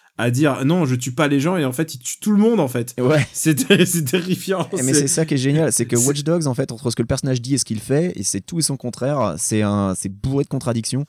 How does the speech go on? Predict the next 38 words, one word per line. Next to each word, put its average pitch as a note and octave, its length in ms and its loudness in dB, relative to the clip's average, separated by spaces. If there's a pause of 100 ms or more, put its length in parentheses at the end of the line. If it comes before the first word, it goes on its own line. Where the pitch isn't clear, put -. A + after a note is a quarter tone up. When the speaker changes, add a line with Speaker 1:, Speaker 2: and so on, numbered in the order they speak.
(160)
Speaker 1:
Il C3 60 -4
y C3 40 0
a C3+ 40 2
une C3+ 100 2
dissonance D3+ 600 0
Speaker 2:
C'est B2+ 120 4
Speaker 1:
narrative C3+ 300 2
Speaker 2:
vraiment A#2+ 120 4
un G2 40 0
gros F#3 200 0
problème. G2 260 0
Speaker 1:
extraordinaire, D3 480 0
c'était - 160 -8
un A2+ 240 -4
Speaker 2:
Puis A#2 100 0
en G#2+ 40 -2
plus, E3 120 -8
c'est - 120 -2
un F#2 60 2
gros G#2 160 0
connard, C#3+ 280 0
enfin, G#2 180 -2
il G2 100 2
est F#2+ 40 2
vraiment C#3 320 0
pas, C#3 240 0
t'as E2 140 -6
pas C#3 120 -2
envie D3+ 180 2
de C3+ 80 -4
l'aimer, D3+ 240 2
le, A2 180 2
le G2 180 2
héros G2+ 220 0
de G2 40 -6
Watch G2 180 -6
Dogs. C3+ 120 4
Speaker 1:
Non. A#2+ 260 2